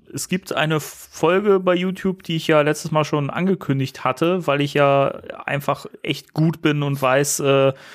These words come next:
welche Folgen <laughs> bei Extreme Ghostbusters in welcher Reihenfolge vorkommen <laughs> oder so. Die Folge Dry Spell ist jetzt draußen und, äh, ich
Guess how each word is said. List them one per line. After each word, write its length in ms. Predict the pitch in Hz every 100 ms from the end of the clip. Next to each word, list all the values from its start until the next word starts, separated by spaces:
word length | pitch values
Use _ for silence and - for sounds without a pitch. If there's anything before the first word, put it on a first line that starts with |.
| - -
welche 260 | 139 139 147
Folgen 340 | - 135 139
<laughs> 80 | 120
bei 80 | 147
Extreme 400 | 143 - - 147
Ghostbusters 680 | 143 139 - 143 151 139
in 60 | 127
welcher 280 | 131 - 131
Reihenfolge 440 | 113 - - 127
vorkommen 600 | 117 127 131 - 127 139 - _ _ _ -
<laughs> 460 | - - 185 185 -
oder 240 | 117 123
so. 300 | 113 117 143 - - - - - -
Die 60 | 135
Folge 260 | 160 160 165
Dry 320 | 170 156 220
Spell 600 | - - 127 120 143 196 143
ist 160 | 139
jetzt 240 | 143 143 -
draußen 560 | 123 127 143 185 190
und, 680 | 196 156 147 151 160 151 -
äh, 360 | 156 156 156
ich 220 | - -